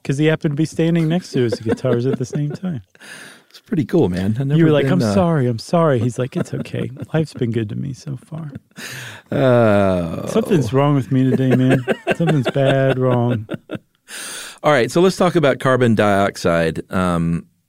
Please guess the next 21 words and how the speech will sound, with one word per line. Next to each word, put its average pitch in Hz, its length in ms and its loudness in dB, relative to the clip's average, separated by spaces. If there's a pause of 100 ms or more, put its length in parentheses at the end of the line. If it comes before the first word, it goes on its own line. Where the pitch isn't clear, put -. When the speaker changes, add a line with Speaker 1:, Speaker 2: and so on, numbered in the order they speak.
(300)
Speaker 2:
for 92 160 0
a 82 60 2
second 80 300 -2
here, 80 180 -2
because 87 300 -4
plants 143 340 -2
draw 117 220 4
that 107 160 2
in 92 160 2
from 92 180 0
the 92 100 2
atmosphere, 82 640 -4 (800)
and 104 220 4
then 101 380 4
eventually 110 500 2
they're 101 160 2
gonna 98 200 2
break 98 320 0
that 95 260 0
down 87 440 0
because, 87 520 -2